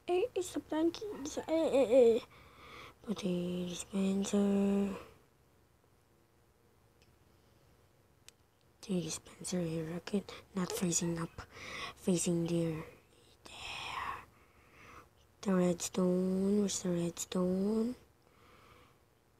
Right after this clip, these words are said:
I didn't get the redstone. Oh, what's wrong with me? Yeah.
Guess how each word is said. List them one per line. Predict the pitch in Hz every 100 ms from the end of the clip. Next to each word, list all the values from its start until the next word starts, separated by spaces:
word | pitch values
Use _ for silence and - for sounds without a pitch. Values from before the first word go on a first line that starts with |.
| _ _ _ 285
I | 302 349 381
didn't | 320 277 254
get | 269
the | 277
redstone. | 233 226 269 - 294 294 320 - _ _ _ _ _ - _ _ 311
Oh, | 262 190 165 - - - - - -
what's | - - -
wrong | 214 214 208
with | 202
me? | 208 202 202 - - _ _ - - _ _ _ _ _ _ -
Yeah. | - - - _ _ _ - -